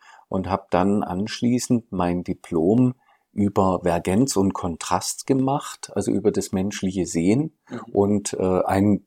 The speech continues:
Speaker 1: speziellen Aspekt, äh, was auch wieder ein Glücksgriff war, weil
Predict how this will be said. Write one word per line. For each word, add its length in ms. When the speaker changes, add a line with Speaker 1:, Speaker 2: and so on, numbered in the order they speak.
Speaker 1:
speziellen 640
Aspekt, 680
äh, 300
was 220
auch 260
wieder 160
ein 140
Glücksgriff 640
war, 360
weil 560